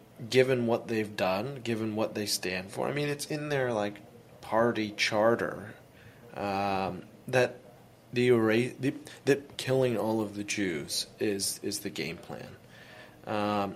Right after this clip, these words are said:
and so when you see university professors at York University being like, "Well, this is kind of like the resistance," it's,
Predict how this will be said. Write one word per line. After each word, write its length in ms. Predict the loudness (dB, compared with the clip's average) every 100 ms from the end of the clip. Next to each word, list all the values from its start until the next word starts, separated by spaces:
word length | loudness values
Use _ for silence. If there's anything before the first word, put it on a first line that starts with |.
| -4
and 120 | 0
so 140 | 2 4
when 180 | 2
you 80 | 2
see 200 | 0 0
university 680 | 0 0 0 0 0 0 -2
professors 1000 | -4 -4 -2 0 2 2 2 2 2 0
at 180 | -4 -4
York 280 | -4 -4 -6
University 640 | -8 -4 -4 -2 -4 -4 -4
being 360 | -4 -6 -4
like, 260 | -6 -8 0
"Well, 560 | 2 4 4 4 2
this 220 | 0 -4 -6
is 100 | -6
kind 340 | -2 -2 0
of 120 | 0
like 240 | 0 -2 -2
the 80 |
resistance," 760 | -4 -4 -4 -4 -4 -6 -8 -8
it's, 180 | -8